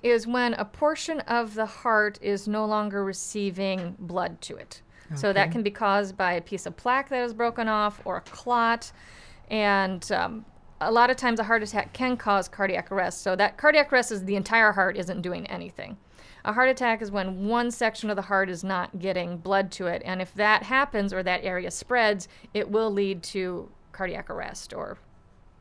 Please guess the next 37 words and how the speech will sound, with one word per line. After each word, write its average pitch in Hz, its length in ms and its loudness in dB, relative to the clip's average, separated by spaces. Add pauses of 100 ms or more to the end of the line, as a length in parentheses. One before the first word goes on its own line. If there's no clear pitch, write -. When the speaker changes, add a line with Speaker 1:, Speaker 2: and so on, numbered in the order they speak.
Speaker 2:
How 196 180 0
would 180 200 2
you 156 120 2
know 156 260 2
you 156 180 2
were 143 140 2
having 139 300 -2
a 123 40 -4
heart 208 300 -8
attack - 400 -6
yourself - 640 -10
then? - 100 -10
Speaker 1:
So 196 560 6
a 220 120 2
heart 302 260 4
attack 240 460 2
usually 226 560 -2
has 196 480 0
the 196 200 0
symptoms 220 640 0
of 190 380 -2
this 196 280 -4
crushing 247 760 0
chest 196 420 -2
pain. 185 400 -6
People 214 240 -4
say 202 200 -2
it - 120 -6
feels 226 220 -2
like 202 180 -2
there's 190 220 -2
an 180 180 -6
elephant 196 480 -4
sitting 214 320 -10
on 214 140 -10
my 214 100 -14
chest. - 480 -12